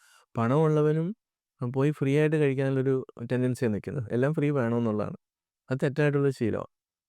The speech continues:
അപ്പോ ഗുരുവിൻ്റെ കാലത്ത് അവിടെ വരുമ്പോ ഭക്ഷണത്തിന് അവിടെ വേറെ കടകളോ കാര്യങ്ങളൊന്നുമില്ല. അപ്പോ അതുകൊണ്ട് തന്നെ അവിടെ വരുന്ന ആളുകൾക്ക് ഭക്ഷണം കൊടുക്കുക. കാരണം നമ്മുടെ ഇപ്പോ ഒരു വീട്ടിലേക്ക് ഒരാൾ വന്നാലും നമ്മൾ ആദ്യം ഇതാണ് ചെയ്യുന്നത്.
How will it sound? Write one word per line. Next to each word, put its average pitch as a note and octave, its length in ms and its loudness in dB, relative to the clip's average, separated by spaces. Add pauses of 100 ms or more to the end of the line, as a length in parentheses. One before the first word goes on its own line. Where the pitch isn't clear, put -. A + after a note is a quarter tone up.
(140)
അപ്പോ A#2 140 0
ഗുരുവിൻ്റെ C#3 440 2
കാലത്ത് E3 480 0
അവിടെ C3+ 440 0
വരുമ്പോ C3 380 0
ഭക്ഷണത്തിന് B2+ 640 -2 (200)
അവിടെ B2+ 260 0
വേറെ B2 260 -4
കടകളോ A#2 440 0
കാര്യങ്ങളൊന്നുമില്ല. A2 640 -2 (680)
അപ്പോ B2 160 -4
അതുകൊണ്ട് C3+ 400 2
തന്നെ D3 360 0 (160)
അവിടെ B2 200 0
വരുന്ന A#2+ 320 0
ആളുകൾക്ക് A2+ 480 -2
ഭക്ഷണം B2 380 -6 (340)
കൊടുക്കുക. A#2 320 -2 (720)
കാരണം B2+ 400 -2
നമ്മുടെ C#3 420 -2
ഇപ്പോ D#3 180 -2
ഒരു D#3 80 4
വീട്ടിലേക്ക് D#3 380 4
ഒരാൾ D3 220 2
വന്നാലും C#3 360 0
നമ്മൾ C3+ 200 0
ആദ്യം B2+ 260 -2
ഇതാണ് A2+ 240 0
ചെയ്യുന്നത്. A2+ 280 -6